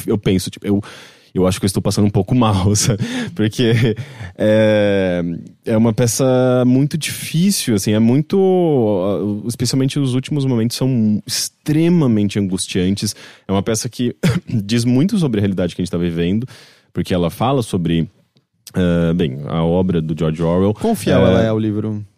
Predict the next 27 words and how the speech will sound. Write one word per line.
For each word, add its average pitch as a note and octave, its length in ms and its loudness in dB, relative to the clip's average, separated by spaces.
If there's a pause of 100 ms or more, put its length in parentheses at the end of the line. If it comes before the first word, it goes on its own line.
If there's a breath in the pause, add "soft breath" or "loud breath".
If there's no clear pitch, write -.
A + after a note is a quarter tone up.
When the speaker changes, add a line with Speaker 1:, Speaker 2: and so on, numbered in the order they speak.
Speaker 1:
é A2 80 -2
bastante E3+ 340 0
fiel, D#3+ 460 2
na E3 60 2
verdade D3 260 0
ela D3 100 0
tem D3 160 0
algumas, D#3+ 800 0
algumas C3+ 280 0
pequenas D3+ 420 -2
mudanças, F#2 640 0
né? E2 320 0
Tipo - 220 -10
de, E2 500 -4 (520 soft breath)
é, D#2+ 480 -2 (520)
a E2 60 -4
única G#2 560 0 (440)
grande G2 360 0
diferença F#2+ 500 -2
é G#2 40 -4
que G#2+ 320 -2 (120)
o, G#2 400 -4
a G#2 60 0
história G2+ 260 0
tá G2+ 100 -4
sendo A2 200 0
contada G#2 760 0